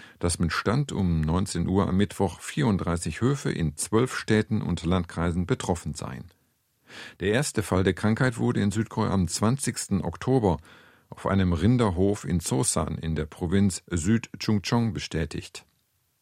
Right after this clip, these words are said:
Das Gebiet um die südkoreanische Stadt Gwangju in der Provinz Südchungcheong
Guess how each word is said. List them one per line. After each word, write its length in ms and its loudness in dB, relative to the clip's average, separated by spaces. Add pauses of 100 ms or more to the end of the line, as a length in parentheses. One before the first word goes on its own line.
(760)
Das 180 2
Gebiet 320 4
um 120 4
die 120 6
südkoreanische 840 4
Stadt 360 2 (160)
Gwangju 640 4
in 160 -2
der 100 4
Provinz 460 4
Südchungcheong 1300 0